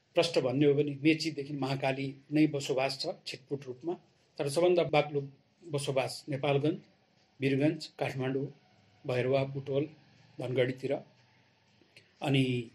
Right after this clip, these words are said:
पूर्वमा पनि छ। र अब यो हाम्रो समुदाय चाहिँ अहिले, अ, विगत केही वर्षदेखि पातलिँदै गएको, अ, कम हुँदै गएको, जस्तै अब हाम्रो नेपालकै भनौँ न, हाम्रै आफ्नै नेपालको पनि,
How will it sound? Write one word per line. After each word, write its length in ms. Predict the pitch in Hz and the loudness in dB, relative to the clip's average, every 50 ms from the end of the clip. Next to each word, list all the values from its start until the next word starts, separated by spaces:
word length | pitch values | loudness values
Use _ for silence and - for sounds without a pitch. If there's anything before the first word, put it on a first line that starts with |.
| _ - | _ 2
पूर्वमा 400 | 165 156 147 139 139 135 131 131 | 4 6 6 6 6 4 4 2
पनि 200 | 127 - 131 139 | 0 -4 -8 -8
छ। 140 | 135 - 151 - - _ _ _ _ _ _ _ _ _ _ _ _ _ - 151 | -8 -10 -10 -12 -14 _ _ _ _ _ _ _ _ _ _ _ _ _ -2 2
र 60 | 143 143 143 139 135 131 131 135 - | 6 6 8 8 6 4 2 2 4
अब 80 | 147 156 | 4 6
यो 440 | 165 170 175 175 170 165 139 120 - - - - - 160 160 165 160 151 151 139 135 - - - - - _ _ _ _ _ - | 6 8 8 8 6 6 4 0 -6 -20 -20 -20 -20 -20 -20 -20 -20 -20 -20 -20 -20 -20 -20 -20 -20 -20 _ _ _ _ _ -6
हाम्रो 180 | - 135 147 156 | -2 0 0 0
समुदाय 480 | 147 - 156 151 165 156 165 165 160 151 | 2 2 2 2 4 4 4 4 4 2
चाहिँ 220 | 156 156 151 147 | 2 0 0 0
अहिले, 280 | 147 147 151 156 147 139 | 2 4 4 4 4 4
अ, 800 | 143 - _ _ _ _ _ _ _ _ _ - - - - - | 2 -2 _ _ _ _ _ _ _ _ _ -20 -20 -20 -18 -16
विगत 400 | - - - - 139 151 147 151 - | -16 -14 -8 -2 2 2 2 2 2
केही 140 | 151 143 143 | 2 2 4
वर्षदेखि 540 | 139 147 143 - - 139 131 139 135 139 143 | 4 0 -2 -2 -4 -6 -6 -6 -6 -8 -8
पातलिँदै 540 | - - 139 139 - 143 139 139 139 139 135 | -2 -2 -2 -2 -2 -4 -6 -4 -2 -2 -2
गएको, 380 | 131 127 127 123 - - - - _ _ _ _ _ _ _ _ _ _ _ - | -2 -6 -8 -10 -12 -14 -16 -18 _ _ _ _ _ _ _ _ _ _ _ -14
अ, 60 | 156 139 135 139 139 139 139 131 131 - - | -12 -10 -8 -8 -8 -8 -10 -12 -4 0 2
कम 120 | 151 147 | 2 2
हुँदै 240 | 139 123 123 143 143 | 2 2 2 2 2
गएको, 380 | 135 135 127 123 - - - - | 2 0 -6 -8 -8 -10 -10 -8
जस्तै 300 | - 160 147 - 147 139 | -8 -8 -6 -4 -2 0
अब 100 | 135 139 | 0 0
हाम्रो 260 | 135 117 127 139 147 | -2 -2 -4 -6 -2
नेपालकै 460 | 139 156 151 - 156 151 147 151 151 | 0 0 2 4 4 4 4 2 0
भनौँ 240 | 139 113 127 143 131 | 0 -2 -6 -10 -14
न, 80 | - - - - _ _ _ _ | -14 -16 -20 -20 _ _ _ _
हाम्रै 220 | - 123 147 165 160 | -2 2 4 4 4
आफ्नै 320 | 147 143 139 - 185 190 | 4 2 0 0 2 4
नेपालको 560 | 175 156 143 151 151 151 151 147 147 160 156 | 4 4 6 6 6 6 6 4 2 2 0
पनि, 280 | 156 156 156 185 214 | 0 0 0 0 0